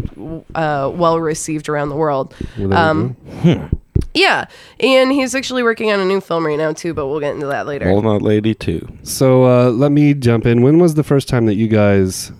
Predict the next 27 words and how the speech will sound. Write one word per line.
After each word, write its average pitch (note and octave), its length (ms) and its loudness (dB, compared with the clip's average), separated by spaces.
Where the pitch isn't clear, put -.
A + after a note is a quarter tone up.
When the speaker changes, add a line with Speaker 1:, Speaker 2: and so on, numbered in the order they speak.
Speaker 2:
saw G2 340 -2
this? G#2+ 640 -4
Speaker 3:
I F#2 100 0
didn't A#2+ 180 0
see E2+ 160 -4
this. - 420 -6
Speaker 2:
You've G2+ 220 0
never A2 160 2
seen A#2 140 2
this A#2+ 80 2
before? E3+ 460 0
Speaker 3:
Oh, A2+ 100 0
yeah. F2 180 -4
This - 200 -6
I F#2 100 0
saw. E2 300 -6
Speaker 1:
I G3+ 160 2
watched E3+ 480 -2
it. D#3+ 220 -2
Speaker 2:
Okay. G2 340 -2
When, A2+ 360 -2
when C3 120 2
did A2 160 -2
you A2 80 -6
first - 240 -12
see E2 80 -14
it? E2+ 160 -16